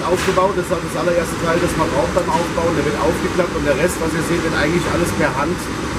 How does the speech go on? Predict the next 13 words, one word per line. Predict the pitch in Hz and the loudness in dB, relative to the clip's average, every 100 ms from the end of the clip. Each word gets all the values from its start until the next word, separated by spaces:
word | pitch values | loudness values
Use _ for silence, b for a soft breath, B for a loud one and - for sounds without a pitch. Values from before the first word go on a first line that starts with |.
| - | -2
drumherum | 147 160 143 156 175 151 - - | 0 2 2 0 0 -2 -4 -2
aufge-, | - 143 - 127 - | 0 0 -2 -4 -2
aufgestellt | - 160 143 120 139 131 | 0 0 -4 0 0 0
danach. | 113 107 - | -2 -2 -2
Wir | - - - - - - - 120 143 | -4 -4 -4 -4 -4 -4 -4 0 0
müssen | 156 | 2
natürlich | 180 175 175 | 2 2 2
auch | 156 - | 0 -2
vieles | 185 190 - | 2 2 2
mit | 175 | -2
dem | 156 - | -2 -2
Kran | - 180 | 0 0
arbeiten. | - - 175 175 175 | 0 2 2 2 0